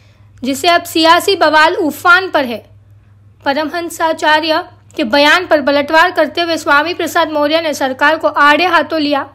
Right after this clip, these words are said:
उन्होंने कहा कि प्रदेश में बाबा जी की सरकार है, इसलिए सारे बाबाओं की बल्ले बल्ले है। अपने बयानों के चलते मीडिया की सुर्खियों में रहने वाले जगत गुरु परमहंस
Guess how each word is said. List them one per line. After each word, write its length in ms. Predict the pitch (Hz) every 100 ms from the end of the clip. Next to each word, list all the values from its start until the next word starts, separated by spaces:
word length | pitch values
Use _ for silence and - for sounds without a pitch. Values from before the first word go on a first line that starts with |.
| -
उन्होंने 240 | 294 320
कहा 180 | 320 311
कि 120 | 320
प्रदेश 520 | 311 285 254 311 349 339
में 140 | 262
बाबा 320 | 262 262 294
जी 160 | 311 320
की 120 | 330
सरकार 460 | 320 269 277 302 320
है, 100 | 349
इसलिए 360 | 277 285 311
सारे 300 | 311 269 285
बाबाओं 420 | 262 240 233 269 302
की 260 | 269 302 - _ _ _ -
बल्ले 380 | 220 302 311 370
बल्ले 320 | 330 269 240
है। 200 | 214 - - _ - _ - _ -
अपने 340 | 277 277 370
बयानों 420 | 381 349 339 370 392
के 120 | 381
चलते 360 | 359 339 339 370
मीडिया 420 | 320 330 370 381
की 200 | 381 320
सुर्खियों 580 | 320 320 294 302 381 392
में 140 | 339
रहने 340 | 269 269 320 349
वाले 320 | 359 311 247
जगत 400 | 220 277 269 269 214
गुरु 360 | 285 339 320 220 - -
परमहंस 840 | 311 320 370 - 330 381 381 -